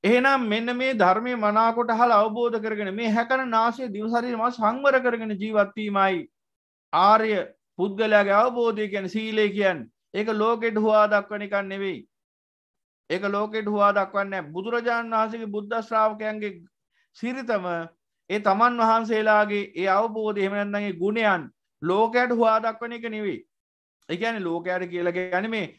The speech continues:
ධර්මයේ දේශනා කරන එක ගැන නෙවෙයි මේ කියන්නේ. මේ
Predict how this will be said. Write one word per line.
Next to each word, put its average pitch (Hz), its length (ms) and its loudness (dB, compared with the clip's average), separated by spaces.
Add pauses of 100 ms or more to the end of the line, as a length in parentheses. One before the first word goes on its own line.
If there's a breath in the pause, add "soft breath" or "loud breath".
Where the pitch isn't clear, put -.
(260 soft breath)
ධර්මයේ 175 380 2
දේශනා 190 420 2
කරන 202 180 -4
එක 208 120 -6
ගැන 214 160 -2
නෙවෙයි 220 220 -4
මේ 226 100 -4
කියන්නේ. 208 340 0 (360)
මේ 226 160 -2